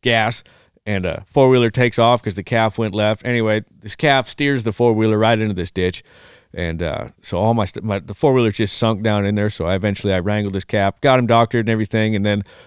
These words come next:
go to grab my stuff. Can't get the four-wheeler out. So then I go, this job that should have taken five minutes has now taken me an hour, and I'm walking back to the branding pot, just soaking wet.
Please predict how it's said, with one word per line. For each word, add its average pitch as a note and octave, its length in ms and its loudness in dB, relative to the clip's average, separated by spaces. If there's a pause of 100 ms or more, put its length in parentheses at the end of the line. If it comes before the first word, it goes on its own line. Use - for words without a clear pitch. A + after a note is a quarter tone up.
(120)
go B2+ 120 4
to A#2+ 80 2
grab A2+ 220 4
my G#2 140 -2
stuff. G#2+ 260 0
Can't D3 240 2
get - 140 -4
the - 40 -12
four-wheeler F#2+ 480 0
out. F#2 220 -2
So - 100 -10
then G#2+ 120 -2
I G#2+ 80 -2
go, C3+ 340 4 (420)
this A#2+ 160 0
job D3 300 4
that A#2+ 100 0
should D#3 180 2
have A#2+ 100 2
taken A2 440 0 (240)
five G#2+ 360 2
minutes G2 320 -2
has G2 120 -2
now A#2+ 200 2
taken G#2 340 -2
me G2+ 140 0
an F2+ 60 -4
hour, F2+ 380 -2 (260)
and G2 100 -2
I'm F#2+ 100 0
walking A#2+ 380 2
back A2+ 260 2
to A2+ 100 -4
the G2+ 80 0
branding G2+ 420 0
pot, F#2 320 -2
just G2 260 -4 (200)
soaking G#2+ 480 0
wet. F2 240 -2